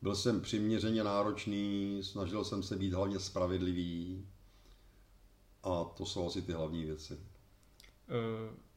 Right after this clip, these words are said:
Speaker 2: stýská se vám někdy po gymnáziu?
Speaker 1: To musím říct, že ano.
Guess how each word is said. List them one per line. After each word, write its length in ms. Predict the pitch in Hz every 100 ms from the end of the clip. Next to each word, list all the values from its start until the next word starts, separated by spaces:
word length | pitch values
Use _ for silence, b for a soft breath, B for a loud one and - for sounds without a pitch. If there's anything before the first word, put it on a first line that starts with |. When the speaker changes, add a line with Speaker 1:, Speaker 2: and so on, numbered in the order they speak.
| -
Speaker 2:
stýská 440 | - - 117 139 139
se 140 | 151
vám 180 | 156 151
někdy 200 | 151 147
po 120 | 143
gymnáziu? 680 | 139 139 139 135 131 135 131 - - - - - - - B B B B - -
Speaker 1:
To 60 |
musím 240 | 90 107 110
říct, 140 | 110
že 80 | 120
ano. 320 | 101 110 76